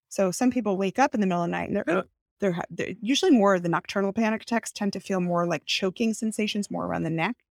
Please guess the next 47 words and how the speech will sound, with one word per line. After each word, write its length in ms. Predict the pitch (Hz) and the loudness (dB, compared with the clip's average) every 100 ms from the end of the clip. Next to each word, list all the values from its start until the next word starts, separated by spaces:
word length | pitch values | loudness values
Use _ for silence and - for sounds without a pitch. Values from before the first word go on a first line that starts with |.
| _ _ _ _ | _ _ _ _
But 120 | 202 | -8
the 80 | 208 | -6
same 280 | - 226 226 | -2 2 2
sort 160 | - 208 | 0 -4
of 60 | |
strategies 520 | - 180 175 175 180 - | -4 -2 -2 -4 -8 -6
can 140 | 185 | -4
be 60 | 175 | -4
used. 500 | 165 160 165 165 - | -4 -4 -4 -6 -4
And 100 | 190 | 0
then 100 | 226 | 4
we 80 | 226 | 4
also 220 | 214 226 | 4 2
just 160 | 214 208 | -2 -4
try 140 | 190 | -4
to 80 | 175 | -4
always 300 | - 170 170 | -2 -2 -4
rule 200 | 185 175 170 | -4 -2 0
out 240 | 170 - - | 0 -2 -4
any 160 | 190 | -6
sleep 280 | 180 - 180 | -4 -8 -6
apnea, 380 | 175 160 - 175 | -4 -6 -6 -6
anything 360 | 180 175 170 175 | -4 -4 -4 -6
else 160 | 170 - | -8 -10
that 120 | - | -8
might 120 | - | -6
be 100 | - | -4
going 280 | - 160 - | -2 -2 -2
on 120 | 67 | -4
that 100 | - - | -6 -10
could 140 | - | -8
worsen 280 | - - - _ - | -6 -4 -8 _ -8
those 160 | 170 | -4
nocturnal 380 | 113 - - - | -2 -2 -6 -8
panic 260 | - - - | -10 -14 -12
attacks. 300 | - - - | -8 -8 -6
But 120 | 185 | 2
those 180 | 240 302 | 2 2
are 40 | |
common 300 | - 277 254 208 | 0 4 4 2
too. 340 | 240 160 - _ _ | 0 -2 -4 _ _
People 200 | 277 392 | -2 2
never 180 | 427 339 | 4 6
really 200 | 254 190 | 4 4
talk 240 | 190 196 | 0 0
about 200 | 202 87 | 0 -2
'em. 140 | 80 | -2